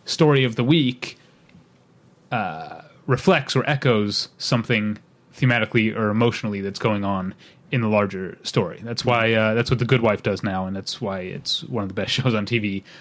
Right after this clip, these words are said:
I think. And so maybe I just got lucky. If I had come to The Sopranos before Buffy, maybe I'd be one of these people that I now found,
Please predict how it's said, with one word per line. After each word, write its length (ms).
I 60
think. 260
And 140
so 240
maybe 320
I 120
just 200
got 180
lucky. 320
If 100
I 120
had 160
come 140
to 40
The 60
Sopranos 420
before 220
Buffy, 340
maybe 220
I'd 100
be 120
one 120
of 80
these 100
people 220
that 120
I 80
now 140
found, 300